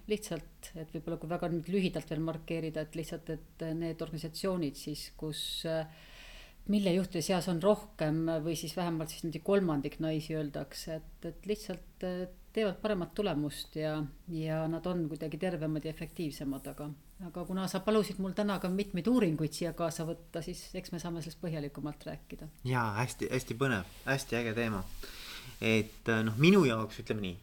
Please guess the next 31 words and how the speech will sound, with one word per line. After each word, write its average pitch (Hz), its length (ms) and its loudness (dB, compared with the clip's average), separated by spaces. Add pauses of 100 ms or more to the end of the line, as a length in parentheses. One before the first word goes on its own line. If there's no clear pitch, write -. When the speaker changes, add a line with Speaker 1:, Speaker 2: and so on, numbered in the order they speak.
Speaker 2:
ma, 110 160 2
ma 131 160 0
panen 160 180 8
selle 113 300 4
teema 151 320 6
kuidagi 104 260 2
niimoodi 135 320 2
lauale 113 460 4
ja 98 80 -2
siis 110 100 -6
me 110 100 0
saame 113 220 2
seda 107 220 -2
arutama 110 400 2
hakata, 98 260 -4
et, - 160 -10 (1120)
et - 80 -6
minu 165 320 6
jaoks 117 400 2
on 113 160 2
nagu, 110 320 0 (260)
äh, 107 220 0 (1200)
noh, 107 160 -4
mingis 196 400 10
mõttes 110 340 0
on 113 140 2
niimoodi, 110 420 2
et, - 220 -8
et - 320 -10
iga 151 400 2 (400)
inimene, 165 580 4